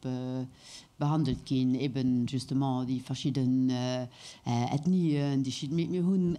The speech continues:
ganz wenig von sich auch wissen, dass wir vermitteln, also kann er, ähm, über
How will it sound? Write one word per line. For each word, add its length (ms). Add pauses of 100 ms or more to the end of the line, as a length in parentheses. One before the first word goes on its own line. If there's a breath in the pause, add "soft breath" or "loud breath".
ganz 280
wenig 260
von 160
sich 100
auch 160
wissen, 380
dass 120
wir 100
vermitteln, 580
also 200
kann 280
er, 360
ähm, 380 (560)
über 340